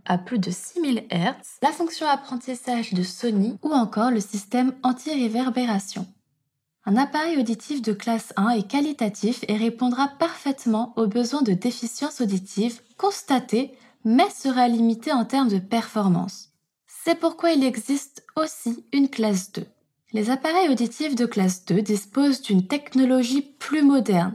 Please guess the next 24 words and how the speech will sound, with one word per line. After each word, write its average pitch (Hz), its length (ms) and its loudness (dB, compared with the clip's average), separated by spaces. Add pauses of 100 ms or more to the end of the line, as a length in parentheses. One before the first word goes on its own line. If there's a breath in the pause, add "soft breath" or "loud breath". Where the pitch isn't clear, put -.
et 208 100 4
d'options 220 400 0
facilitant 240 680 0
leur 202 220 4
utilisation 226 800 -2
journalière, 220 720 2 (460)
comme 190 320 2 (180)
la 180 140 2
connectivité 208 840 0
au 233 60 2
téléphone 226 840 0
ou 294 80 0
à 233 120 4
la 180 100 4
télé, 233 500 2 (220 loud breath)
le 320 200 4
temps 277 180 2
de 226 80 0
recharge 214 640 0 (320 loud breath)
ou 285 100 2
encore 220 420 4
la 180 120 2
synchronisation 254 1000 0
binaurale. 208 560 2